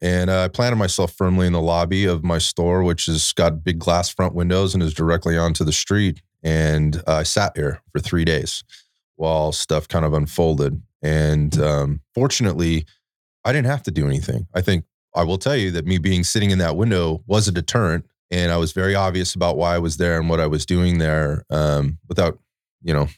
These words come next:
over sensationalizing it. Effectively, I sat at the, on the, on the chair in the, in the lobby in the front window with a, the coffee table in front of me, the T V on, 'cause I was watching the news, trying to kinda keep up and cross-reference where people were and what to might be pre-,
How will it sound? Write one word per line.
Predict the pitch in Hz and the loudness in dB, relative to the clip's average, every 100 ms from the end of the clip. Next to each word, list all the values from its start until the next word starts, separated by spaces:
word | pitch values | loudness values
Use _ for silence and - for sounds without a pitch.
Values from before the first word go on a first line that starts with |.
| _ _ _ _ _ | _ _ _ _ _
over | 90 87 80 | -2 0 0
sensationalizing | 80 - 98 - 87 82 78 76 78 60 | -2 0 0 2 0 2 2 2 0 -2
it. | - 76 - | 0 0 0
Effectively, | 78 - 85 78 80 78 | -2 0 -2 0 -2 0
I | |
sat | - 87 85 | 0 0 0
at | - | -2
the, | 78 73 _ _ 82 | -6 -6 _ _ -4
on | 76 | 0
the, | 76 73 73 | 2 0 -2
on | 80 | 0
the | 80 | 0
chair | - 95 90 | 0 0 2
in | |
the, | 85 80 | 0 -2
in | 78 85 | -2 0
the | |
lobby | 78 80 80 | 0 0 0
in | 73 | -2
the | |
front | 73 85 71 | -2 -2 0
window | 80 80 78 | 0 2 2
with | 73 76 | 0 0
a, | 73 67 - - _ _ _ | 0 -2 -6 -18 _ _ _
the | - | -4
coffee | 95 98 104 | 0 0 0
table | 110 101 | -2 0
in | 95 | 0
front | 85 101 | 0 0
of | 110 | 2
me, | 107 | 2
the | 82 | 0
T | - | -2
V | 98 95 | 0 2
on, | 95 107 | 2 2
'cause | |
I | 82 | -2
was | 76 | 0
watching | 92 92 85 | 2 2 0
the | 82 | 0
news, | 90 107 107 | 2 0 0
trying | 95 85 | 0 0
to | |
kinda | 78 85 | 0 0
keep | - 92 87 | 0 -2 2
up | 98 | 0
and | 85 | 0
cross-reference | - 92 90 98 - 95 - | 0 -2 0 -2 0 -2 0
where | 82 | 0
people | 95 85 76 | 0 0 0
were | 82 101 104 | 2 2 2
and | 78 | 2
what | 82 90 | 0 0
to | 82 | 2
might | 87 85 | 0 0
be | 82 | 0
pre-, | 101 | 0